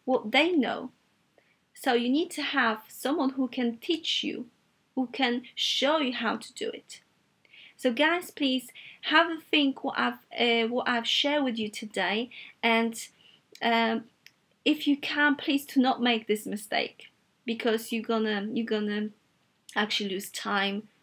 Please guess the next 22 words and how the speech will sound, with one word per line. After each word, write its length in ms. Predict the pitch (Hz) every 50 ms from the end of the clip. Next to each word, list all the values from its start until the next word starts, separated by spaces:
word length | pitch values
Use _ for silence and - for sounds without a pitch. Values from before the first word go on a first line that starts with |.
| _ _ -
energy, 680 | 214 220 220 208 202 202 202 - 202 196 190 196 220 - _ _ _ _ -
money, 480 | 208 196 196 196 196 190 196 214 226 - _ _ _ _ _ _ _ _
and 540 | - 214 208 196 196 196 196 - - - - _ _ _ _ _ _ _ _ _ _
every, 540 | 240 262 254 262 262 262 269 262 254 233 - -
every 400 | 247 269 262 269 262 269 269 254
time 400 | - - - 269 254 254 240 220
when 160 | 220 220 226
you're 80 | 220 220
gonna 240 | 214 208 208 208 - - _ _
fail, 480 | 262 254 247 226 214 214 226 254 277 - _ _ _ _ _ _ _ _ _ _
you're 160 | - 226 220 226
gonna 200 | 233 226 226 226
have 300 | 226 233 220 220 226 - -
less 260 | 226 233 233 226 233
belief 420 | - - 233 226 226 226 226 226
in 120 | 220 214 208
yourself 400 | 208 214 214 - 202 202 214 226
that 180 | 208 202 - _
you 180 | - 226 226 226
can 200 | - 226 220 214
do 220 | 214 208 208 -
it. 320 | - - - - - -